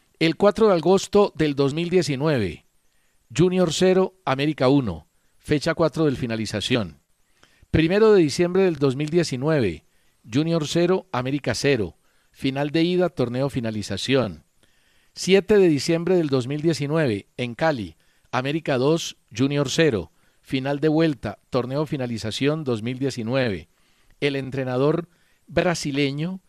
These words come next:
llegó al América el trece de junio del dos mil diecinueve y no perdió frente al Junior de Barranquilla. Simplemente un dato informativo,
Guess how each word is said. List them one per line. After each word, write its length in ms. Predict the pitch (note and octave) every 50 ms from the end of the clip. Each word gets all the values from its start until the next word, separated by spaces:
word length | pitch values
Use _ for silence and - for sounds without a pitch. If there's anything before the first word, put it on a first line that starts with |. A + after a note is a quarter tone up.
| _ _ _ _ _ _ -
llegó 580 | G#2+ A2 C3+ C3+ B2+ A2+ B2+ C#3+ D3 D#3+ E3 D#3+
al 100 | D3+ C3+
América 480 | A#2+ A#2+ C3+ C#3+ D3 D#3+ D3 - C#3
el 120 | B2 A2+ -
trece 320 | - E3 E3+ E3+ E3+ -
de 120 | F#3 D3+ B2
junio 320 | - C#3+ C#3+ D3+ D#3+ D#3
del 100 | C#3+ B2
dos 180 | A#2 A2+ G#2 A#2
mil 140 | B2+ C#3+
diecinueve 640 | C#3 D#3+ D3+ - C#3+ C#3 D#3+ F3+ E3 B2 G#2 F#2+ - _ _ _ _ _ _ _ -
y 160 | F#3+ F#3+ F3+
no 260 | E3+ F3 F3+ F#3 F3
perdió 560 | E3+ G#3 F3 E3 C#3+ D#3 D#3+ E3 E3 E3+ - _ _ _ _ _ -
frente 400 | - E3 E3+ F#3 F#3 D3 E3+ C#3+
al 120 | B2+ A2
Junior 320 | A#2+ C#3 C#3+ D3 D3+ D3 C3
de 80 | C#3
Barranquilla. 600 | C3 C#3 C#3 C#3+ D3+ D3+ - A#3 G#3 C#3+ B2+ - -
Simplemente 880 | - - - A#3 A3+ G3+ D#3 G#3 G#3 G3+ G3 E3+ C#3 A#2+ D3+ D3+ D#3 - _ _ _ _ _ -
un 180 | F3+ F3+ F3
dato 240 | F3 F#3 F3+ F3+ F#3+
informativo, 800 | F3 - E3 D3 C3 C3 B2 A#2 - G3+ G#3 G3+ G3 G3 F#3